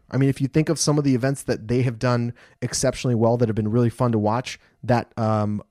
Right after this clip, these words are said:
the weight vested Dune four K or eight K or whatever it was that they did last year, a couple years ago. Acid Bath is a lot of fun to watch. They've done weightlifting, uh, single modality events that are a lot of fun to watch.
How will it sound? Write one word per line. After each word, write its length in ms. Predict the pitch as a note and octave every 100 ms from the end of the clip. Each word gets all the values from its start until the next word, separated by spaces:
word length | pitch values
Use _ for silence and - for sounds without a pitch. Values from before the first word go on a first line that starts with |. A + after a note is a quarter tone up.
| _
the 460 | G#2+ A2+ G#2+ G#2 G2
weight 320 | A2+ A2 B2+ F#2
vested 680 | B2+ B2 - A#2+ G#2+ G2+
Dune 460 | A2+ A#2+ B2+ B2+ C3+ _ _ _ _ _ _
four 320 | - B2 B2+
K 300 | C3+ C3 C3
or 120 | A2 -
eight 220 | B2 -
K 140 | C#3
or 120 | B2+
whatever 320 | A#2+ A#2 A#2 B2
it 80 |
was 240 | A2 B2+ A#2+
that 140 | A#2+
they 80 | A#2
did 200 | A2 A#2
last 300 | A#2 A#2+ -
year, 140 | B2+
a 40 | A2+
couple 240 | C3 B2
years 220 | A#2+ A#2+
ago. 400 | A#2 A#2+ A#2+ A#2 - - - - _ _
Acid 420 | A2 C3 - C3+
Bath 460 | A#2+ B2 B2+ B2 -
is 160 | A2 A#2
a 20 |
lot 180 | A#2+ B2
of 80 | B2
fun 200 | B2+ A#2+
to 60 | A#2
watch. 380 | A2+ A#2 A2+
They've 140 | A#2 G#2+
done 220 | A#2+ A2+
weightlifting, 800 | G#2+ A#2 B2 A#2+ - A#2+ A#2 A2+ -
uh, 200 | A2 G#2+
single 280 | - B2+
modality 440 | A#2+ A2+ A#2 A#2 A#2+
events 280 | A2+ A#2 A2+
that 100 | A#2
are 60 |
a 60 | A2+
lot 140 | A2
of 80 | G#2+
fun 200 | - A2+
to 60 | A2
watch. 420 | A2 G#2+ G#2